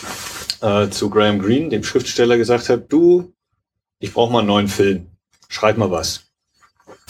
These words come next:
Und das Einzige, was Graham Greene gerade so in der Tasche hatte, war ein kleiner Satz, den er auf dem Briefumschlag geschrieben hatte. Und es war,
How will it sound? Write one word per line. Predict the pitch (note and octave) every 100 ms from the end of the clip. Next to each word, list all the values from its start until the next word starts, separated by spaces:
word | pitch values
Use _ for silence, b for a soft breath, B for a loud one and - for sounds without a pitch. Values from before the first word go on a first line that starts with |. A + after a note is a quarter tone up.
| -
Und | G#2
das | G#2+
Einzige, | A2 A#2
was | A2+
Graham | A#2 G#2+ G#2+
Greene | B2 C3+
gerade | B2 B2
so | A#2+ A#2+
in |
der | A2
Tasche | A2+ - C3
hatte, | B2+ G#2+
war | G#2+ A2+ A2 B B B -
ein | G#2+
kleiner | G#2+ A#2
Satz, | B2 C3
den | A#2+
er | A#2
auf |
dem | A2
Briefumschlag | C3 D3+ C3 C3+ C3
geschrieben | A#2+ - C3+
hatte. | B2+ B2+
Und | A#2
es | G2
war, | A2+ A#2 A#2+